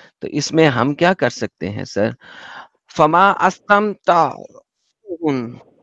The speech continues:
तो वो जो लफ्ज है फ़ोर ट्वेंटी फ़ोर के अंदर, वो मुता के लिए, अगर आप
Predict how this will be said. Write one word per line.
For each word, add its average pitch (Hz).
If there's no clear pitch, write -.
तो 151
वो 175
जो 254
लफ्ज 190
है 139
फ़ोर 143
ट्वेंटी 139
फ़ोर 117
के 123
अंदर, 113
वो 143
मुता 143
के 143
लिए, 113
अगर 123
आप 113